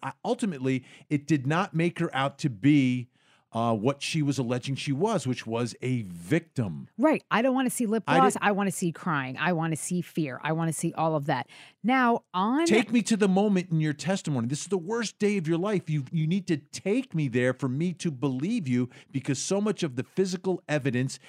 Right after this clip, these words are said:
Speaker 1: and the fact that you've lied in the past, um, is contrary to me believing you.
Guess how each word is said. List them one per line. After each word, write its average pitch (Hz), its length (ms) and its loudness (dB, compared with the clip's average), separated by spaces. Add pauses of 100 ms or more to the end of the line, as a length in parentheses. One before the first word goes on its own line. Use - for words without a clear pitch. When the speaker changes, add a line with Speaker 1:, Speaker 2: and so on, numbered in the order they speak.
(140)
Speaker 1:
and 135 140 0
the 123 60 0
fact 156 280 -6
that 147 160 -2
you've 113 160 -2
lied 139 340 2
in 156 120 0
the 135 80 0
past, 135 580 -2 (300)
um, 120 440 2
is 139 180 2
contrary 156 680 0
to 147 140 -4
me 143 140 0
believing 165 540 0
you. 87 140 -6